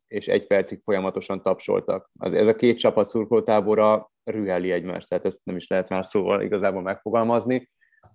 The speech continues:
Viszont ez egy annyira emberi, annyira szép gesztus, hogy, ö, hogy le a kalappal, és, ö, Ronaldónak a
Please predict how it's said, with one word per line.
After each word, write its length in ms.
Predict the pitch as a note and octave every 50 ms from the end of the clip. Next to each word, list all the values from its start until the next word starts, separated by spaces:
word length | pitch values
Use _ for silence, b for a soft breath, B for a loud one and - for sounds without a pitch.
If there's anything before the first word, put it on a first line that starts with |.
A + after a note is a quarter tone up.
| _ _ _ _ _ _ _ _ _ _
Viszont 280 | B2+ A#2 - B2 A2+
ez 120 | A2+ A#2+ A#2+
egy 80 | B2
annyira 280 | C3 C3+ C3+ B2 A2 G#2+
emberi, 360 | G#2+ G#2+ G#2+ G#2+ G#2 G#2 A2
annyira 300 | A2 A#2 A2+ A2+ G#2+ G#2+
szép 300 | G#2 - - A2+ A2 F#2+
gesztus, 540 | G2 A2 G#2 G2+ - - - A#2 A2+ - -
hogy, 360 | - A2 G#2+ G#2+ G#2 G2+ F#2
ö, 260 | G#2+ G#2 G#2 G#2 G#2 G2+ F#2 _ _ _ _ _
hogy 140 | _ F2
le 120 | G2+ G#2+ G2
a 80 | F#2+
kalappal, 720 | - - G2 G2 G2+ G2+ - - A2 A2+ A2+ A#2 - - _ _
és, 440 | _ G#2 G2+ G2+ G2+ G2 - - -
ö, 320 | G#2+ G#2 G2+ G2+ G2+ G2+ G2 F#2+ -
Ronaldónak 640 | - A#2 A2+ A2+ A2 G#2+ G2 G#2+ G#2 G2+ G2 -
a 320 | A2 G#2 G#2 G2 F#2+ -